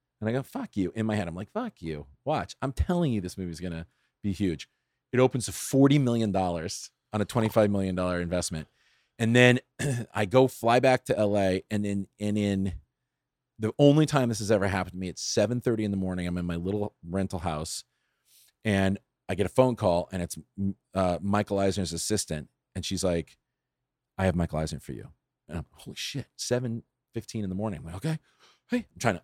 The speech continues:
like, pump myself up like I've been up for two hours. I go, "Hey, Michael." And he goes, "Man, an unbelievable opening. Like that,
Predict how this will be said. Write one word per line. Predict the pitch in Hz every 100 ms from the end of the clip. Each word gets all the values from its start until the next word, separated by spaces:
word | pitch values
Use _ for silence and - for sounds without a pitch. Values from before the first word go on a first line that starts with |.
| - -
like, | - - -
pump | 135 113
myself | 110 120 117
up | 117
like | 107
I've | 110
been | 107
up | -
for | 107
two | - 113
hours. | 110 113
I | 110
go, | 101
"Hey, | 196
Michael." | 220 196 220
And |
he | 160
goes, | 107 82
"Man, | 120 180 160 98 - _ _ _ _ _ _ _ -
an | 147 233
unbelievable | 247 151 123 120 101 95 104
opening. | 107 71 65
Like | 90 92
that, | 147 165